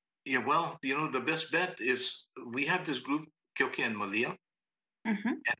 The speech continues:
Speaker 1: that's what our objective is, to try to make life better for future generations, yeah? So we, we're
Speaker 2: Mm-hmm.
Speaker 1: going to, um, uh, enable that organization to collect information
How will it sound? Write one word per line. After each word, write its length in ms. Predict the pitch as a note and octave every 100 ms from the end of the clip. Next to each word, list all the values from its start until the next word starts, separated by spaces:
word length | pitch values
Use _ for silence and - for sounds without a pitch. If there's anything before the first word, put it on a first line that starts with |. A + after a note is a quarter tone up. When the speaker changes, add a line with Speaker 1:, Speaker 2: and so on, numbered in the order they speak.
| _ G#2
Speaker 1:
that's 260 | A#2 -
what 160 | C#3 - -
our 200 | A2 G#2
objective 480 | G#2 C3 B2 A2+ G2
is, 240 | F#2 F#2 -
to 120 | G2 -
try 160 | A2+
to 80 | G#2
make 280 | G2 F#2+ -
life 220 | G2+ F#2+ -
better 180 | F#2+ F#2+
for 160 | -
future 260 | - G#2+ -
generations, 680 | - G2 F2 D#2+ - E2+ -
yeah? 100 | A#2+ - _ _ _ _
So 160 | - B2
we, 220 | A#2+ D#3
we're 160 | D#3+ F3+
Speaker 2:
Mm-hmm. 60 | G3
Speaker 1:
going 160 | G#3 - E3
to, 360 | C#3+ B2+ B2+ - _ _ A2+
um, 280 | G#2+ F#2+ - _ _ _ _ -
uh, 280 | G#2+ G2 - - _ _ _ _ _
enable 600 | B2 C3 D#3 D#3+ C#3+ A#2+ -
that 280 | B2 C3 - - _ _ _ _ _ _ _ _ _ _ _ -
organization 800 | A#2+ C3+ A#2 A2+ B2 B2 A2 F#2 -
to 180 | A2 - -
collect 400 | A#2+ A2 A2 - - _ _ _ _ _ _ _ _ -
information 800 | A2+ A#2+ G#2 G#2 - A#2 B2